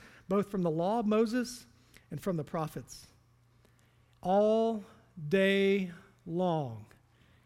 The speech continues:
he took this opportunity to persuade them about Jesus Christ. It doesn't say that he gave his testimony, but we've seen in the book of Acts how Paul continually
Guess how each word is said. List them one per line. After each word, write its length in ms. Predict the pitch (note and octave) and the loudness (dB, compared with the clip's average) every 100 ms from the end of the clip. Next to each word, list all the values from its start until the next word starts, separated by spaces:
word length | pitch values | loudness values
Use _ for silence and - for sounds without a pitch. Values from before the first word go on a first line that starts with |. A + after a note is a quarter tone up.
| _ | _
he 180 | - A3+ | -2 -2
took 300 | - G#3+ G3 | 0 -4 0
this 200 | G3+ - | -2 0
opportunity 880 | F#3 F3+ F3+ - E3 C#3+ B2+ A#2 A2+ _ _ _ | -4 -4 -6 -6 -6 -4 -8 -10 -16 _ _ _
to 120 | F#3 | -6
persuade 680 | - D#3 - - F3+ F3 C#3 | -6 -8 -10 -6 -2 -2 -2
them 300 | C3+ B2 G#2+ - _ _ _ _ _ _ | -6 -8 -12 -20 _ _ _ _ _ _
about 260 | D3+ D#3 C#3+ | -6 -4 -4
Jesus 360 | D3+ D3+ C3+ | -6 -8 -10
Christ. 480 | - D#3 A2+ A2 - - _ _ - _ | -10 -10 -10 -14 -20 -20 _ _ -20 _
It 60 | G#3 | 2
doesn't 240 | A#3+ G3 | 4 2
say 240 | C#3 G3+ G3 | 0 2 2
that 120 | F#3+ | 2
he 100 | E3 | 0
gave 240 | F#3 F#3 | 0 0
his 100 | F3+ | -2
testimony, 560 | - G3 E3+ G3 F#3 G3+ | -2 -2 0 -2 0 0
but 120 | E3 | -2
we've 240 | D#3 G#3+ - | -2 -4 -4
seen 320 | G#3 G3+ F#3+ | -2 0 0
in 80 | E3+ | -2
the 60 | |
book 200 | E3 F#3+ | -2 -2
of 100 | E3+ | -2
Acts 280 | F3+ F#3 F3 | 0 0 -2
how 140 | F#3 | -4
Paul 460 | D#3+ - F#3 F#3+ G3 | -6 -6 -2 0 0
continually 800 | - E3 D#3 G3+ G3+ G3+ G3+ G3 | -2 -4 -2 0 0 0 0 -2